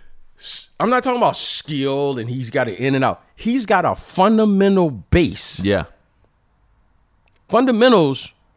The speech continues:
Speaker 1: can enhance talent. Well, he has a base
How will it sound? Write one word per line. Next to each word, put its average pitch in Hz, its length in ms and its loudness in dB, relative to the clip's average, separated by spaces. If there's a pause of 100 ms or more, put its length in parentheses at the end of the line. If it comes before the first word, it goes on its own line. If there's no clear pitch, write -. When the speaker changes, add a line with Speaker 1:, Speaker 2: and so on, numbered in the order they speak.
(600)
Speaker 1:
can 151 240 0
enhance 160 600 0
talent. 113 420 -4
Well, 135 220 -2
he 214 240 0
has 214 200 4
a 156 120 2
base 190 460 0